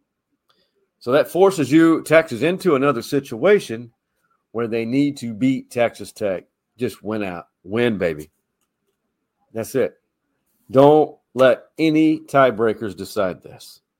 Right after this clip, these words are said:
Real quick, we know about the sign stealing incident, uh, that's going on. Uh, Jim Harbaugh suspended three games from being on the sideline. He can coach, but he just cannot be on the sideline.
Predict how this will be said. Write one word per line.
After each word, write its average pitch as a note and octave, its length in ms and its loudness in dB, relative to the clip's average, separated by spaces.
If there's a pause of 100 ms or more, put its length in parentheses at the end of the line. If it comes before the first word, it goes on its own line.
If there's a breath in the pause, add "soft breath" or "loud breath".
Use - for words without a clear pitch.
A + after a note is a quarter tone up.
(100)
Real A#3 220 8
quick, C3+ 500 4
we D#3+ 180 0
know G3+ 180 4
about D#3+ 260 6
the - 80 -12
sign G2+ 400 2
stealing F2 500 -4
incident, F#2+ 680 -10
uh, F#2 260 -4
that's F#2 300 -12
going A2+ 320 -2
on. F#2 420 -6 (380 soft breath)
Uh, G2 160 -4
Jim G2+ 260 -4
Harbaugh F#2+ 480 -2
suspended F#2 640 -8
three G2+ 300 -6
games F2 440 -8
from E2 520 -12 (560)
being A2+ 200 -4
on G#2+ 100 -2
the G#2+ 60 -6
sideline. D2 640 -10 (100)
He F2+ 80 -20
can F2 160 -20
coach, F#2+ 440 -2
but D#2 100 -16
he D#2+ 80 -20
just F#2 220 -14 (240)
cannot G#2 440 -4
be F#2+ 160 -8
on F2+ 160 -10
the F2 60 -12
sideline. - 400 -12